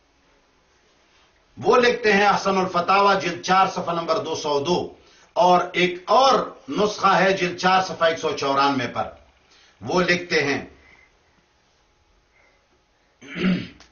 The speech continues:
صحاح کی روایات میں صرف السلام علیکم کہنے کا حکم ہے، جس کی وجہ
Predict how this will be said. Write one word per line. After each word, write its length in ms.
صحاح 600
کی 360
روایات 480
میں 140
صرف 280
السلام 600
علیکم 500
کہنے 400
کا 240
حکم 280
ہے، 280
جس 300
کی 140
وجہ 280